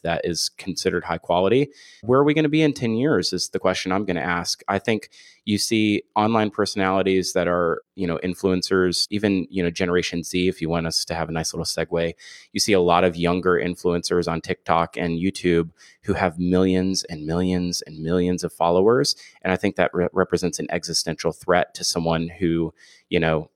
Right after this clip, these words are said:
you know, Black Mirror is great, uh, Netflix, but it takes years to produce episodes of that. You know, you've got a kid in their basement with a, a pr-, you know, a hundred and fifty dollar or, I'm sorry, a fifteen hundred dollar camera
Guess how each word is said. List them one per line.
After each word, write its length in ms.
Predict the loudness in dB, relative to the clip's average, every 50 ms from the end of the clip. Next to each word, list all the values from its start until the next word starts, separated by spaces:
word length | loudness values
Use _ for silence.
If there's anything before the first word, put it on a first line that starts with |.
| -10
you 120 | -4 -4 -2
know, 60 | -2
Black 300 | 2 2 2 2 2 2
Mirror 200 | 4 4 4 4
is 120 | 2 2
great, 400 | 2 4 4 6 4 4 2 -2 -2
uh, 380 | 0 2 2 4 4 2 2
Netflix, 540 | 2 0 -2 -2 -2 0 0 0 0 -2 -2 -2
but 120 | -2 -2
it 100 | -2 -2
takes 320 | -2 -2 -2 -2 -4 -6 -6
years 440 | -2 0 2 2 2 2 0 -2
to 100 | -4 -6
produce 340 | -8 -8 -6 -6 -6 -4 -4
episodes 520 | -4 -4 -4 -4 -6 -6 -4 -6 -8 -10 -12
of 60 | -10
that. 220 | -8 -6 -6 -6 -8 _ _ _ _ _ _
You 120 | -2 0
know, 200 | 2 2 0 -2 -4 -4
you've 140 | -4 0
got 140 | 2 2 2
a 40 | 2
kid 280 | 2 0 0 0 0 0
in 80 | 0
their 120 | 0 0 2
basement 520 | 2 2 2 2 0 0 -2 -2 -2 -2
with 200 | -4 -4 -2 -2
a, 200 | -2 -2 -2 -4 -6
a 120 | -6 -6
pr-, 220 | -6 _ -4 -4 -4 -2
you 100 | -2 -2
know, 200 | -2 -2 -4 -6 -8
a 80 | -8 -6
hundred 280 | -2 0 2 2 0
and 100 | 0 -4
fifty 220 | -8 -6 -4 -2 0
dollar 500 | 2 4 4 4 4 4 4 2 0 -4 -10 -20 -20 -20 _ _
or, 240 | -2 0 0 0 0 -2
I'm 140 | -6 -8 -4
sorry, 240 | 0 2 2 2 2
a 120 | 0 -2
fifteen 280 | -2 -4 -4 -2 -2 -2
hundred 220 | 0 0 0 2
dollar 220 | 2 2 2 2
camera 520 | 0 -2 -2 0 0 2 2 2 0 0